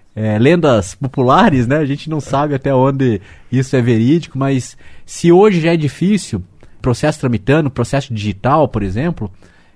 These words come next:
que a gente acompanha ali até o tempo que o processo tá, tá, tá, o tempo de pro-, de tramitação do processo, imagina lá na época, há trinta, quarenta anos atrás, que os processos eram físicos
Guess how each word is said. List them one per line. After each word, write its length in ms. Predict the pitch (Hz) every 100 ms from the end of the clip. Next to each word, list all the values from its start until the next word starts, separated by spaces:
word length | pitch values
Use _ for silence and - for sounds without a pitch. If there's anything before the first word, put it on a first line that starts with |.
| _
que 540 | - 113 113 110 107 104
a 60 | 104
gente 260 | 123 -
acompanha 560 | 131 127 101 - 147 127
ali 140 | 123
até 220 | 143 -
o 100 | 147
tempo 400 | 147 - 151 156
que 140 | 113 123
o 40 |
processo 680 | - 113 - 131 127 233 92 - - - -
tá, 580 | - 117 117 110 101 87 87 -
tá, 440 | - 104 104 98 92 82 - - - -
tá, 580 | - 107 101 98 92 98 147
o 80 |
tempo 340 | 95 139 143 113
de 60 |
pro-, 140 | - 117
de 180 | 120 120
tramitação 500 | - 120 120 107 131
do 80 | 127
processo, 580 | 113 104 131 160 160 - - -
imagina 600 | 143 143 120 143 202 185
lá 140 | 170
na 120 | 165 131
época, 640 | 143 170 170 - 175 175 - -
há 120 | 107
trinta, 400 | - 143 170 139
quarenta 380 | 135 131 139 123
anos 180 | 127
atrás, 280 | 117 127 135
que 60 | -
os 60 | 127
processos 540 | 143 - 139 143 -
eram 160 | 135 127
físicos 640 | - 143 165 151 - -